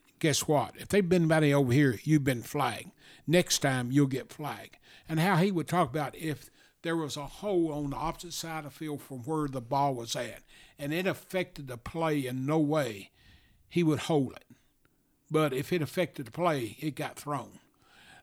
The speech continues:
Uh, you definitely wanna listen to Ben Oldham talk about calling all the big games. The day that he called,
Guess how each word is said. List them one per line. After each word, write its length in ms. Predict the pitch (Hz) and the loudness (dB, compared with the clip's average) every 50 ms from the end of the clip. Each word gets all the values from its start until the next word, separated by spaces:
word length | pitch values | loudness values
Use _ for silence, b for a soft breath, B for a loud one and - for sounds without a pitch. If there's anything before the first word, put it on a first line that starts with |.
| b | b
Uh, 400 | - 151 147 143 135 123 107 90 98 117 117 _ _ _ _ _ _ _ _ _ _ _ _ _ _ _ _ _ _ _ | -2 2 2 2 2 0 -2 -6 -10 -16 -20 _ _ _ _ _ _ _ _ _ _ _ _ _ _ _ _ _ _ _
you 140 | - 180 185 165 - - _ - | 2 2 2 2 0 -8 _ 2
definitely 440 | - 185 185 180 - - 143 143 | 2 4 4 2 0 0 0 0
wanna 320 | 139 135 139 143 135 127 123 | 0 0 0 -2 -2 -2 -4
listen 420 | 123 127 135 127 - - - 120 | -4 -2 -2 -4 -4 -4 -6 -8
to 80 | 117 113 | -10 -10
Ben 320 | 107 117 131 127 117 110 | -8 -8 -6 -6 -6 -8
Oldham 480 | 104 107 117 123 117 101 107 104 104 - - | -8 -8 -8 -8 -8 -8 -10 -12 -12 -14 -12
talk 360 | - - 131 139 135 - - | -6 -2 -2 -2 -2 -2 -6
about 320 | 131 127 131 117 - - - b b b b b b | -8 -8 -8 -8 -8 -10 -14 b b b b b b
calling 460 | - - - 156 156 156 160 156 147 | -4 0 4 4 6 6 4 4 2
all 240 | 143 147 147 147 143 | 4 4 4 4 2
the 120 | 135 139 | 0 -2
big 300 | 131 117 139 143 139 127 | -2 0 0 0 -2 -2
games. 440 | 123 139 147 143 143 139 131 113 - | -2 -2 0 0 0 0 -2 -4 -6
The 100 | - 151 | -6 -6
day 420 | 143 131 123 160 165 180 180 175 165 | -4 -2 0 2 4 6 6 4 4
that 220 | 147 151 143 143 | 2 0 -2 -2
he 80 | 143 135 | -4 -6
called, 560 | - - - 151 151 151 151 151 143 143 | -6 -4 0 2 4 4 4 4 2 0